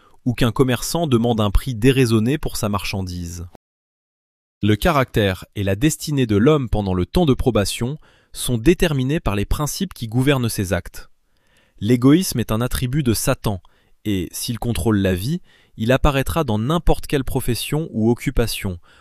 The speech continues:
aussi noble ou philanthropique veuille-t-on qu'elle paraisse. Une multitude de péchés a été couverte sous la profession médicale, mais un témoin a pris note de chaque transaction, malhonnête, et un verdict juste a été prononcé dans la décision de chaque cas.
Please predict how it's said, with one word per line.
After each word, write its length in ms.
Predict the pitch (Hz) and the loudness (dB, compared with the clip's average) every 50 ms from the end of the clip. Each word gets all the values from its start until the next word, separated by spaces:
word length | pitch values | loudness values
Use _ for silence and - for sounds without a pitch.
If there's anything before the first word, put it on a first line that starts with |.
| _ - - | _ -12 -6
aussi 300 | 107 104 - - - 98 | -4 -4 -2 -2 -4 -4
noble 400 | 101 110 135 151 151 127 107 101 - - | -2 2 2 4 4 4 2 0 0 -2
ou 100 | 101 95 | -4 -4
philanthropique 800 | - - - 156 139 123 - - 101 90 - - 156 156 - - - | -4 -4 -2 -2 -2 -2 -2 -2 -4 -4 -4 -6 -8 -8 -10 -14 -10
veuille-t-on 400 | 90 98 104 101 - - 135 131 | -4 -2 -2 -2 0 -2 -4 -4
qu'elle 160 | - 117 104 | -4 -4 -4
paraisse. 540 | - 101 90 87 87 80 - - - - - _ _ _ _ _ _ _ _ _ _ _ _ _ _ _ _ _ _ 120 | -2 -4 -4 -4 -4 -6 -8 -10 -12 -16 -20 _ _ _ _ _ _ _ _ _ _ _ _ _ _ _ _ _ _ -2
Une 220 | 123 127 127 131 | 0 2 2 2
multitude 560 | 143 165 180 165 - 160 139 - 180 143 120 | 2 2 0 0 -2 -8 -6 -6 -6 -4 -2
de 100 | 117 123 | 0 0
péchés 480 | - - 139 127 - - - 135 127 110 | 2 4 2 2 2 0 0 0 2 2
a 80 | 101 | 2
été 200 | 104 95 - 110 | 0 0 -2 -4
couverte 440 | - - 123 113 127 139 131 - - | -4 -4 -2 0 0 0 0 -2 -4
sous 160 | 104 - - | -6 -4 -2
la 80 | 107 98 | -2 -2
profession 460 | - - 113 - 120 110 - - 127 | -2 -2 -4 -4 -4 -4 -4 -4 -2
médicale, 640 | 117 113 110 104 110 107 - 107 95 90 87 82 80 - - _ - - _ - - | -2 -2 -2 -2 -6 -6 -4 -4 -4 -4 -6 -8 -10 -14 -18 _ -20 -20 _ -14 -6
mais 200 | 101 110 117 117 | -2 -2 0 0
un 80 | 143 143 | 0 0
témoin 440 | - - 156 147 156 156 170 180 180 - | 0 0 0 0 0 0 0 -2 -2 -2
a 100 | - 113 | -4 0
pris 200 | - - - 123 | 0 0 0 2
note 280 | 127 143 156 - - 110 | 0 0 0 0 -2 -4
de 140 | 104 110 | -4 -4
chaque 300 | 101 - - 175 165 - | -2 -2 -2 -2 -2 -2
transaction, 640 | - - 139 123 123 113 - - - - - 95 85 - - - _ _ - - | -4 -4 -4 -2 -2 -2 -4 -4 -6 -6 -6 -6 -8 -10 -14 -20 _ _ -14 -8
malhonnête, 680 | 101 117 143 143 131 120 107 101 92 87 - - - - - - - - | -2 2 4 4 6 4 4 2 0 -2 -4 -8 -12 -14 -16 -20 -16 -6
et 120 | - 113 120 | -2 0 2
un 120 | 120 123 | 2 2
verdict 500 | 117 147 139 135 143 160 - - - 117 | 2 2 0 0 -2 -4 -4 0 0 0
juste 420 | 104 101 120 170 185 - - - - - - | 2 0 0 -2 -4 -4 -6 -10 -10 -8 -4
a 120 | 104 110 | -2 -2
été 200 | 110 - - 117 | -2 -2 -2 -2
prononcé 540 | - - - 139 135 127 120 - - 139 139 | -2 0 0 0 -2 -2 -4 -4 -4 -4 -2
dans 120 | 131 113 | 0 0
la 100 | 101 98 | -2 0
décision 500 | 95 113 113 - - 117 107 117 135 131 | 0 -2 -4 -4 -4 -6 -4 -4 -2 -2
de 100 | 104 98 | 0 -2
chaque 400 | 90 - - 127 - - - - _ | -2 -2 -4 -4 -6 -8 -12 -16 _
cas. 220 | - 90 78 - | -8 -8 -8 -8